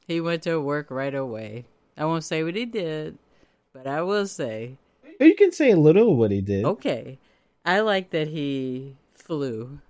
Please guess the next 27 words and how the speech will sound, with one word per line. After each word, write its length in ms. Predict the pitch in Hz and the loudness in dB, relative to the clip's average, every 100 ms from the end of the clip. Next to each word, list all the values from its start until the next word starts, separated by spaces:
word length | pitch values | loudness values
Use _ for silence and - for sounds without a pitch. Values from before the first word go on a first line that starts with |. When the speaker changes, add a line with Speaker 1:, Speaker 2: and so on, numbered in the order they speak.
| _ - | _ -4
Speaker 1:
I 200 | 175 202 | -2 0
like 260 | 185 175 | 0 -2
that 180 | 160 151 | -2 -2
he, 460 | 151 131 123 123 131 | -2 -2 -2 -4 -6
most 380 | 165 208 226 220 | 2 4 4 0
of 120 | - | -2
all, 480 | 120 117 113 127 - | -2 -4 -6 -8 -12
floated. 760 | - 156 139 135 131 117 98 - _ _ - | -12 -4 0 0 0 -4 -8 -14 _ _ -10
That 200 | 170 156 | -8 -4
was 220 | 165 165 | -2 -2
some 320 | 185 147 131 | -2 -2 -2
badass 1040 | 147 139 139 139 143 139 131 - 127 135 139 | -2 0 -2 -2 -4 -6 -10 -8 -6 -2 6
Speaker 2:
Yeah, 160 | 135 | 8
he 140 | 139 139 | 10 10
Speaker 1:
stuff. 100 | 139 | 10
Speaker 2:
rarely 320 | 147 143 135 | 10 10 10
walked 600 | 120 117 104 101 - - - | 10 10 8 4 0 -2 -2
in 140 | 117 | 2
the 80 | 113 | 2
movie. 420 | 104 104 98 101 - | 4 2 2 -2 0
Speaker 1:
<laughs> 40 | |
He 140 | 427 | 2
Speaker 2:
True. 80 | 403 | 4
Speaker 1:
didn't 180 | 269 202 | 4 2
walk. 360 | 147 139 143 - | 0 0 -2 -6
He 220 | - 277 | -6 -6
floated. 760 | 262 - 151 147 143 147 143 | -6 -6 -4 -2 -2 -2 -2